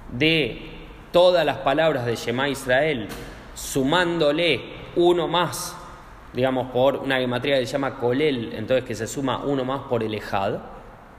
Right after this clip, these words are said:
da trescientos treinta y tres. Entonces, ¿para qué es todo este número, que esto va, que todo esto? Está todo relacionado.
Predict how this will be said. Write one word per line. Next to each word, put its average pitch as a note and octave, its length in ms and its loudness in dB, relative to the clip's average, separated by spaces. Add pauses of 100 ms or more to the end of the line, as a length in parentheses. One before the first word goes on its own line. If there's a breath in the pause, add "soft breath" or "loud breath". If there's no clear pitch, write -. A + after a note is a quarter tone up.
(120)
da B2 180 0
trescientos A#2 460 -6
treinta F#2+ 240 -8
y - 20 -8
tres. - 320 -10 (800)
Entonces, A#2+ 440 -4 (500)
¿para D3 260 0
qué G3+ 140 0
es F#3+ 180 -4
todo D#3+ 500 2
este D3 520 0
número, E3 580 0
que D3 120 -2
esto C#3+ 220 -4
va, D3 200 0
que C#3 100 -4
todo C#3+ 300 0
esto? B2+ 480 -6 (640 loud breath)
Está E3 240 0
todo D3 300 -2
relacionado. F#2+ 680 -10